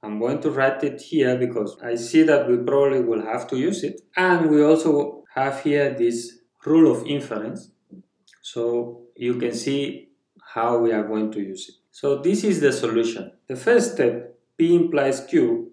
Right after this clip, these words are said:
is a premise. That's how we justify it. Now, as you can see here, the contrapositive of P implies Q is the proposition no Q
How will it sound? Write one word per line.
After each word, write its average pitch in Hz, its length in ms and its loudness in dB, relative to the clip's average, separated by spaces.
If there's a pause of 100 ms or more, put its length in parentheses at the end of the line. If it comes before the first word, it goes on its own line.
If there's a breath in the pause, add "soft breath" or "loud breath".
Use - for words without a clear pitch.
(220)
is 117 160 -6
a 113 80 -6
premise. 117 580 -2 (280)
That's 117 180 -6
how 139 240 -2
we 123 80 2
justify 113 580 -4
it. - 140 -10 (340)
Now, 180 580 0 (100)
as - 200 -4
you 143 120 -2
can 143 200 0
see 214 220 0
here, 127 440 0 (280)
the 120 120 -2
contrapositive 143 1080 0
of - 300 -10
P 180 160 2
implies 151 520 2
Q 160 500 2 (100)
is 127 200 -6
the 127 100 -6
proposition 127 720 -4
no 127 340 0
Q 165 480 4